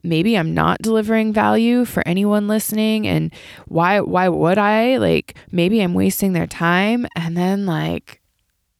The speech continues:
I caught myself. I was like, "Whoa, whoa, whoa, whoa, whoa, whoa, whoa. I'm not her.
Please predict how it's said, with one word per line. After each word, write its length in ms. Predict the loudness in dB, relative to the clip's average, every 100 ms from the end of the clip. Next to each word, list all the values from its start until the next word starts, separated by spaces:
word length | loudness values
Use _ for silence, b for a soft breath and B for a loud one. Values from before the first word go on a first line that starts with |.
| _ _ -8
I 100 | -6
caught 340 | 2 2 2
myself. 840 | -4 -6 -6 -6 -8 -12 -18 -20 _ _ _
I 260 | 0 0 0
was 160 | -2 0
like, 280 | 0 -2 -6 _ _ _ -12
"Whoa, 640 | -6 -2 0 0 -4 -8 -12 _ _
whoa, 460 | -6 -2 0 2 0
whoa, 280 | 0 0 0
whoa, 200 | 0 0
whoa, 0 |
whoa, 260 | 0 -2
whoa. 360 | -4 -6 -8 -12 B B B B B _
I'm 280 | 0 0 0
not 260 | 0 -2 -2
her. 480 | 0 2 0 -4